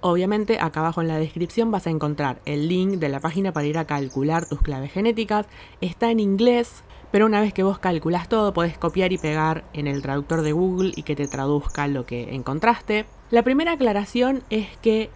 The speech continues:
solamente voy a hacer episodios sobre las claves genéticas que tengo en mi perfil hologenético. Cuando calcules en esa página que te voy a dejar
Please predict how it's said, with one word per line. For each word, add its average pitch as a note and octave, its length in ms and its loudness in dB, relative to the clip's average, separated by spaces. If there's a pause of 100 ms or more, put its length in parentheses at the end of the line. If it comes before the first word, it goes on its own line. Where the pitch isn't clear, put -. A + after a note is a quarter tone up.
(160)
solamente A3+ 600 2
voy G#3 100 2
a F#3+ 60 2
hacer F#3 260 -2
episodios G#3 680 0
sobre G3 560 2
las E3+ 560 0 (180)
claves G#3+ 320 2
genéticas F#3+ 460 -2
que E3 120 -4
tengo G3+ 240 0
en F#3+ 120 2
mi E3 140 2
perfil D3+ 400 0
hologenético. C#3 680 -2
Cuando C#3+ 320 0
calcules E3+ 760 2
en D3 140 -4
esa D3 180 -6
página D#3 280 -2
que D3 80 -2
te D3+ 100 -4
voy D3+ 160 0
a D#3 60 0
dejar D3 340 -2